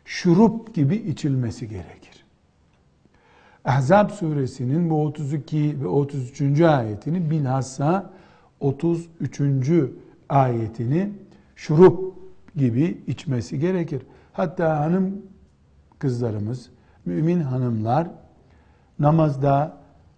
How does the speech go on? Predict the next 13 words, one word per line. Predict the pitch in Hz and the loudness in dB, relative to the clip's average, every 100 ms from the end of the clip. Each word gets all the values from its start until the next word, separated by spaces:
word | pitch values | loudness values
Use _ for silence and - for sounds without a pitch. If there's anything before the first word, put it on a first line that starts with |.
| _ | _
zamm-ı | 135 123 139 143 147 | -2 2 2 2 0
sure | - 147 180 | 0 2 4
olarak | 180 147 131 127 120 - | 6 4 2 -2 -4 -2
bu | 143 170 | 4 6
ayetleri | 151 139 135 131 127 123 | 8 6 2 0 0 0
okumalıdırlar. | 113 127 117 107 101 98 90 82 - - _ _ _ _ _ _ _ _ _ _ - _ _ _ _ _ _ - - - - - 254 233 | 0 -4 -4 -4 -6 -8 -8 -10 -10 -18 _ _ _ _ _ _ _ _ _ _ -20 _ _ _ _ _ _ -14 -12 -14 -20 -20 -8 -2
Yani | 202 208 | 0 4
mümkünse | 208 220 240 226 - 208 196 202 - | 4 2 2 -2 0 0 0 -2 -14
hafız | - 160 165 175 170 | -2 2 2 2 0
olanlar | 165 165 190 190 190 - - | 2 4 4 4 0 -16 -4
özellikle | 147 160 165 156 156 | 2 4 2 2 0
tercih | 151 139 131 156 139 | 0 0 2 4 4
ederek | 131 131 135 131 | 2 0 -2 -6